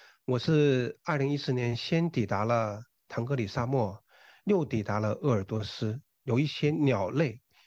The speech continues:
被重金属所毒死、所污染。那我在二零一四年在唐格里沙漠就拍摄和见证了这些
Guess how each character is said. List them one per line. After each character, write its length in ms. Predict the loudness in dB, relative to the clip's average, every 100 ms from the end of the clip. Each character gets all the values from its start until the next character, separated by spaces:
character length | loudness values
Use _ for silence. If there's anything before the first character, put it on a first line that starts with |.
| _ _
被 420 | 0 2 2 0
重 260 | 0 -2 0
金 260 | 0 -2
属 380 | -4 -8 -8 -8 -14 _ -20 _
所 180 | -4 -4
毒 280 | -2 0 0
死、 460 | 0 -2 -4 -6 -12 _
所 200 | -4 -2
污 200 | 0 0
染。 320 | 0 -2 -8 -18 -20 -20 _ -2
那 220 | 0 0
我 200 | 0 0
在 200 | 0 0
二 180 | 0 0
零 160 | 0
一 100 | -2
四 200 | -4 0
年 260 | 0 -2 -4
在 140 | -2
唐 300 | -4 -4 -2
格 80 | 0
里 120 | 0
沙 200 | -2 -6
漠 360 | -4 -2 -4 -6 -12
就 140 | -6 -6 -6
拍 300 | -4 -2 -2
摄 320 | 0 0 0
和 200 | -2 -4
见 280 | -2 0 0
证 200 | -2 -4
了 120 | -4 -6
这 140 | -8
些 380 | -6 -4 -4